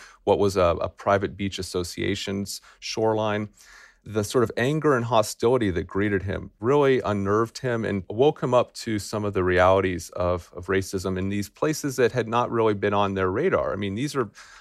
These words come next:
isolated, you know, small sort of little summer enclaves of people of sort of great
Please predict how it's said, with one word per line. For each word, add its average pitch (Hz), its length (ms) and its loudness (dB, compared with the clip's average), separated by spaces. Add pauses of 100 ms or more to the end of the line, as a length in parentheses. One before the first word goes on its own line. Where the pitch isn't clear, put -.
(140)
isolated, 113 840 4
you 104 100 -8
know, 90 60 -6
small 113 520 -2
sort 107 200 -4
of 101 80 -2
little 104 240 2
summer 113 380 -2
enclaves 98 680 0
of 92 300 -4
people 107 280 0
of 101 80 0
sort 101 180 -4
of 95 80 -6
great 101 300 2